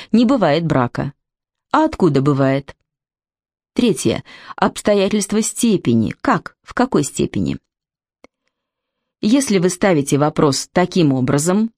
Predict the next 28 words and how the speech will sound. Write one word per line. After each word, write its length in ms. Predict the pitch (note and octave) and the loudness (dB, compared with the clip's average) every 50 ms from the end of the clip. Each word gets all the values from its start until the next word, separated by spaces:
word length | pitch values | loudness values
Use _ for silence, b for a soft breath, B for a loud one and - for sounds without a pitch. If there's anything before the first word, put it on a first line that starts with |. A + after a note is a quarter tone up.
| _ _ _ _ _ | _ _ _ _ _
должен 380 | - F3 F#3 D#3+ C#3+ C#3+ D3 C#3 | 0 2 2 2 2 2 0 0
быть 180 | C3 C3+ C3+ - | 0 0 -2 -4
предварительный 600 | - - C3+ C#3 D3+ D3 C3+ - B2+ B2+ B2+ - | -4 -2 0 0 0 0 0 0 0 0 0 0
контекст, 480 | - D3 D3+ - - - - - - B B B B B B B | 0 -2 -2 -2 -4 -6 -8 -10 -14 B B B B B B B
то 120 | A3+ A#3 | 2 4
мы 140 | A#3 B3+ C4+ | 4 6 6
не 140 | C4+ C#4 B3+ | 4 4 4
готовы 480 | E4 D#4+ D#4 - - - E3+ F3+ G#3+ | 2 0 0 0 0 2 2 2 2
его 260 | G#3+ G#3 G#3+ F3 E3+ | 2 2 2 2 2
обсуждать. 640 | D3+ C#3 - - D#3+ D3+ C3+ B2 A#2+ G2+ - - - _ _ _ _ _ - - | 0 0 -2 -2 -2 -2 -2 -2 -4 -4 -6 -8 -16 _ _ _ _ _ -8 -2
Как 280 | - C4+ C4 A#3+ A#3+ A3 | 0 0 0 2 2 2
мы 100 | G#3+ G3+ | 2 2
должны 280 | G#3+ G#3 F#3+ G3+ G3 | 2 0 0 0 0
поставить 440 | - F#3 F#3+ - - F3 F3+ E3+ - | 0 0 0 0 0 0 0 0 0
вопрос, 400 | E3 D#3 D3+ - D#3+ F3+ B3 - | 0 0 2 2 2 2 2 0
чтобы 260 | - - E3+ D#3 D#3 | -2 0 0 2 2
вы 180 | C#3 C3 C#3+ D3+ | 2 2 0 2
были 300 | D3+ D#3 E3+ C3+ C3 D3+ | 2 2 2 2 2 2
готовы 400 | E3 F#3 F#3+ - - D3+ C3 C#3 | 0 0 0 0 0 2 2 2
его 180 | D#3 D3 C#3+ | 0 0 0
обсудить? 540 | C3+ B2+ - - F3+ F3 C#3 C3 - - - - _ _ _ _ _ _ _ _ _ _ _ _ _ - | -2 -2 -2 -2 -2 -2 -2 -4 -6 -8 -14 -18 _ _ _ _ _ _ _ _ _ _ _ _ _ -6
Четвертое. 800 | - - C4+ - F#3+ F3+ E3 D3 - - D3 C#3 C#3 C#3 C#3+ - _ _ _ _ | -2 -2 0 2 2 2 2 0 0 0 0 0 0 0 -4 -6 _ _ _ _
Обстоятельства 840 | - - - - - - E3 D#3+ D3+ E3+ A3 A#3 C4+ C4 - - A3 A#3 | -2 -2 -2 -2 -2 0 2 2 2 2 2 2 0 0 0 0 0 0
причины. 760 | A3+ - A#3 A#3 A3+ - - - F3 D3+ C3+ B2+ B2 B2+ B2 - _ _ _ _ _ _ _ _ | 0 0 0 0 -2 -2 -2 2 2 2 2 2 0 -2 -6 -10 _ _ _ _ _ _ _ _
Ради 320 | - D#3+ F#3+ A#3+ B3 B3 | 0 0 0 2 0 0
чего, 460 | A#3+ - - - B3+ F#3+ C#3+ C#3+ D3 D3 | -2 -2 0 0 0 2 2 2 2 2
зачем, 560 | C#3+ F3+ G#3 - - - D3 C#3+ C3+ C#3+ C#3+ | 2 0 -2 -2 -2 0 0 2 2 2 0
почему? 500 | - G#3 - - A#3 G#3 F3 B2 A#2+ | -2 -4 -2 0 0 2 2 0 -2